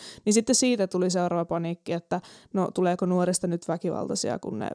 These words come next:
pelaa tällaisia väkivaltaisia pelejä? No eihän niistä tuu.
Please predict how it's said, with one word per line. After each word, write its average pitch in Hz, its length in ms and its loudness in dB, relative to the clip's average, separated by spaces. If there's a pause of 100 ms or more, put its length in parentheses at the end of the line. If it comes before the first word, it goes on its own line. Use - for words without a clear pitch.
pelaa - 260 -2
tällaisia - 420 -4
väkivaltaisia - 640 -6
pelejä? - 320 -6
No 180 120 -2
eihän 180 300 0
niistä 175 300 -6
tuu. - 220 -8